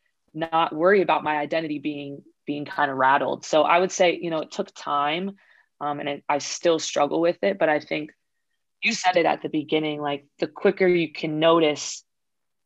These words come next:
"All right, why is my heart like this? Or why is my headspace like this?" Surrendering that right then and there and allowing God to take control.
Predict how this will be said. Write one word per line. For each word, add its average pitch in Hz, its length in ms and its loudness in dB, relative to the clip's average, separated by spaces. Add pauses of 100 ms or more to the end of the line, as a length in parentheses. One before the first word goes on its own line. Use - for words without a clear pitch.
"All 170 80 4
right, 151 180 2
why 180 240 6
is 170 100 2
my 165 140 -4
heart 156 260 -2
like 143 220 -6
this? 143 240 -6
Or 143 80 -6
why 165 260 4
is 165 140 -4
my 156 120 -6
headspace 147 480 -6
like 147 220 -10
this?" 143 340 -8 (100)
Surrendering 170 600 -2
that 147 220 -8
right 151 240 -4
then 147 160 -6
and 143 160 -10
there 147 380 -2 (280)
and 156 80 -2
allowing 147 320 2
God 143 220 0
to 143 80 -14
take 147 200 -10
control. 147 640 -4